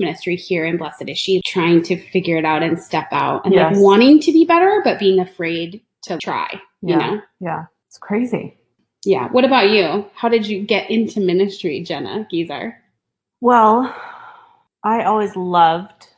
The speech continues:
Speaker 2: youth ministry when I was a kid. I loved the relationships that were a part of ministry. Just growing alongside each other and learning more about the faith has been really paramount to my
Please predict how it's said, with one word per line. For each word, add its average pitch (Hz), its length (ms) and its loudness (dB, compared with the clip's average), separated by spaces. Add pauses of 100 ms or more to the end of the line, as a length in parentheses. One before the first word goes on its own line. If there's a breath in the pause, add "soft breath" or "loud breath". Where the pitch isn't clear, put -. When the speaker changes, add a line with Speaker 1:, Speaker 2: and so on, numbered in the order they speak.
(300)
Speaker 2:
youth 180 260 -12
ministry 170 640 -14 (560)
when 175 140 -4
I 165 100 -4
was 165 100 -12
a 175 60 -12
kid. 175 300 -10 (840)
I 190 60 -4
loved 170 720 -4 (560)
the 202 100 0
relationships 185 1000 -4 (140)
that 202 100 4
were 202 160 0
a 208 120 -6
part 208 180 0
of 214 120 -4
ministry. 226 720 -4 (760)
Just - 480 -8
growing 165 560 -2
alongside 156 640 -4
each 151 220 -8
other 160 440 -6
and 165 140 -8
learning 156 240 -8
more 151 140 -6
about 151 220 -6
the 165 100 -10
faith 165 340 -8
has 170 220 -6 (100)
been 156 300 -4
really 156 500 -4 (300)
paramount 180 640 -4
to 220 100 0
my 175 400 0